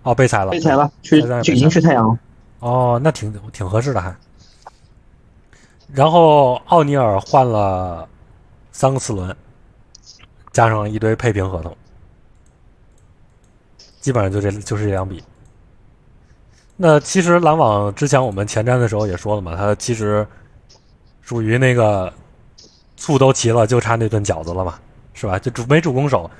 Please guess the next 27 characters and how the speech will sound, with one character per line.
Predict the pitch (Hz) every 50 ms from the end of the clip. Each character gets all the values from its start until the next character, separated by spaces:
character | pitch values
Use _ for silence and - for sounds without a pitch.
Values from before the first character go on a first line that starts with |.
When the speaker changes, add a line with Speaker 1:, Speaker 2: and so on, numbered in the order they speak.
| - - - -
Speaker 1:
但 | 147 139
配 | 135 - 143 120
角 | 123 127
都 | 131 139
特 | 123 123
别 | 117 120
强。 | - 117 95 101 - - - - - - -
那 | 185 175
这 | - 220 208
个， | 190 165 156 - - -
这 | - 226 214
个 | 185 170 151
交 | 165 180 180 185
易 | 170 151
解 | 127 120 110
决 | 104 117 123
他 | - 165
这 | 160 156
个 | 151 151
问 | 147 151 143
题 | 120 127
了 | 117 113 117
吗？ | 117 113 - - - - - _ _ _ _ _ _ _ _ _ _ _ _ _ _ _ _ _ _ _ _ _ - _ _ _ _ -
Speaker 2:
当 | 127 135 151 156
然 | 147 135 127
没 | 120 120 120 120
有。 | 120 110